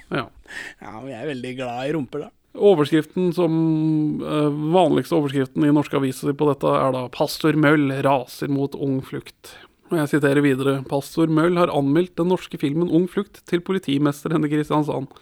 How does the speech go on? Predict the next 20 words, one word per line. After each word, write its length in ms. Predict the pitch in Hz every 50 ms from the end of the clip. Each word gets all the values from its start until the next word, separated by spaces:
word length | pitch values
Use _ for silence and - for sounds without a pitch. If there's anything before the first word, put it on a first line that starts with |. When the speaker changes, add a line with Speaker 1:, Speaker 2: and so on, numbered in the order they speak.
| _ - - -
Speaker 1:
Pastoren 460 | - 139 - - - 170 185 185 160
henviser 420 | 160 143 151 156 156 151 - 170 160
til 80 | 170
paragraf 540 | - 175 170 175 160 147 151 175 180 - -
tre 160 | - 151 151 156
hundre 160 | 160 165 165
og 80 | 160
syttiseks 500 | - 170 160 175 - - 240 - - -
i 60 | 185 185
alminnelig 460 | 190 185 170 156 147 156 175 196 185
borgerlig 380 | 170 180 165 151 139 151 180 -
straffelov 460 | - 185 175 - - 156 175 208 220 - _ _ _ -
og 160 | 160 160 160 160
kinematograflovens 1200 | - - 170 175 180 180 175 - 196 175 156 143 139 139 - - 170 165 160 160 175 190 175 -
paragraf 440 | - 180 180 175 156 165 175 - -
åtte 400 | - - - - _ - - 208 202 - - 165
om 160 | 156 165 175 -
krenking 680 | - - - 185 180 156 135 - - 165 170 170 151
av 160 | 151 175 170 - 165
ærbarhet. 800 | 165 170 156 139 139 147 143 147 147 180 175 170 - _ -